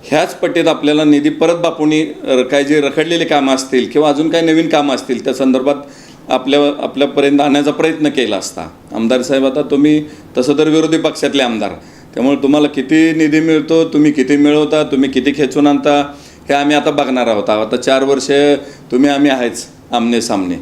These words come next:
दुसरी गोष्ट, आपण बोलता बोलता एक उल्लेख केला की भाळवणीतलं जे ग्रामीण रुग्णालय आहे त्याच्यासाठी तुम्ही, तानाजी सावंत ज्यावेळेस ते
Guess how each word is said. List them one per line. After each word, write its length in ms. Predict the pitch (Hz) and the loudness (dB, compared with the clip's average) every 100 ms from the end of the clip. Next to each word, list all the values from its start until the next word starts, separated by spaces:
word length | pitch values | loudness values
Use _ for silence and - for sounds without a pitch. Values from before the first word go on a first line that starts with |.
| - - - - 131 | -12 -20 -20 -10 -2
दुसरी 340 | 139 147 156 | -2 0 0
गोष्ट, 220 | 165 160 | 2 0
आपण 260 | 160 165 165 | 0 0 0
बोलता 260 | 160 147 | 0 2
बोलता 300 | 165 165 147 | 0 0 0
एक 100 | 165 | -2
उल्लेख 260 | 160 160 165 | 0 0 0
केला 240 | 170 165 | 0 0
की 140 | 156 165 | 0 -2
भाळवणीतलं 920 | 147 139 143 156 156 156 160 160 160 156 - - - - 123 | -4 -2 0 0 0 0 2 2 0 -2 -14 -20 -20 -6 0
जे 140 | 156 | 0
ग्रामीण 480 | 139 131 135 147 156 | 2 0 2 2 2
रुग्णालय 420 | 147 147 147 147 | 2 4 4 2
आहे 380 | 135 135 120 104 | 2 0 -2 -2
त्याच्यासाठी 540 | 113 127 131 135 131 | -4 -2 0 -2 -2
तुम्ही, 540 | 139 139 143 143 143 143 | 0 2 2 4 2 0
तानाजी 340 | 123 123 127 | -2 0 -2
सावंत 320 | 127 127 127 | -2 -2 0
ज्यावेळेस 260 | 123 127 127 | 2 2 0
ते 240 | 131 131 | 0 0